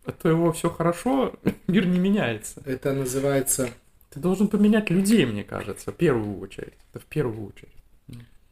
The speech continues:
Speaker 2: Про то, что ты говоришь, что думаешь, что всегда у тебя всё хорошо, это щас, ну,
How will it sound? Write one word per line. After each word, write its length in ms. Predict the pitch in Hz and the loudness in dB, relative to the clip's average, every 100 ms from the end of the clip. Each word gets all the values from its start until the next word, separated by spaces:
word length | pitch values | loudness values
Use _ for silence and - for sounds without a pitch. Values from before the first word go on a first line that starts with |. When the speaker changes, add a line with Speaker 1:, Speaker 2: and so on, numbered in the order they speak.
| - | -14
Speaker 2:
Про 120 | - | -12
то, 140 | - | -6
что 160 | 127 - | -4 -4
ты 160 | - 131 | -2 2
говоришь, 300 | 135 135 127 | 4 2 0
что 180 | - - - - - - _ - | -4 -10 -14 -20 -20 -20 _ -10
думаешь, 300 | 127 131 127 | -2 -2 -2
что 140 | - 123 | -4 -6
всегда 280 | - 131 | 0 2
у 60 | 123 | 2
тебя 240 | 120 135 | 0 -2
всё 160 | 120 131 | -2 -4
хорошо, 480 | - 127 123 165 165 - - - | 0 2 4 2 2 -12 -20 -4
это 240 | 131 131 147 | 0 4 4
щас, 260 | 143 139 - | 4 2 2
ну, 300 | 139 131 | 0 -2